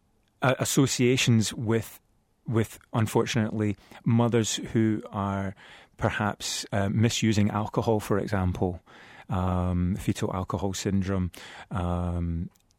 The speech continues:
or if they happen to be using or misusing drugs, for example. So precautions like that could be taken,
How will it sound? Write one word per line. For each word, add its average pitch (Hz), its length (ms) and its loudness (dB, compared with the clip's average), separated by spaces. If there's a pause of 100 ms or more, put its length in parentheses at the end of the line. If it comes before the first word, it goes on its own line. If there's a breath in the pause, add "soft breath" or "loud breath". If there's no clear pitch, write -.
(260)
or 98 280 0
if 107 200 0
they 98 100 0
happen 98 340 2
to 104 120 -2
be 104 100 2
using 95 540 0
or 95 100 -2
misusing 95 560 0
drugs, 98 400 0
for 92 180 -2
example. 90 560 -2 (320 loud breath)
So 101 400 0 (340)
precautions 143 600 4
like 110 240 0
that 113 320 2 (580)
could - 200 2
be 98 100 2
taken, 80 480 0